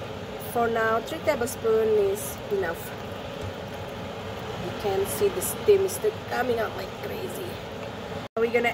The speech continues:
add in chopped dill. You can use fresh, frozen, or dry, and you can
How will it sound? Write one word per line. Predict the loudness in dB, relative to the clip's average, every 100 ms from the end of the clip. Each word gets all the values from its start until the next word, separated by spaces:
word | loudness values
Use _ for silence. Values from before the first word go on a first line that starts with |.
| 4
add | 4 4 0
in | -2 -2
chopped | 2 2 2 -2 0
dill. | 4 4 2
You | -2 -4 -2
can | 2 2 2 -2 -6 -8 -8 0
use | 2 2 0
fresh, | 6 10 12 10 6 0 -2
frozen, | 4 4 4 4 4 4 4
or | 6 4 4 2
dry, | 4 6 4 2 -2 -6 -8 -10 -8 -8 -8 -8 -6 4
and | 6 8 8 6 2
you | 0 0
can | 2 4 2 2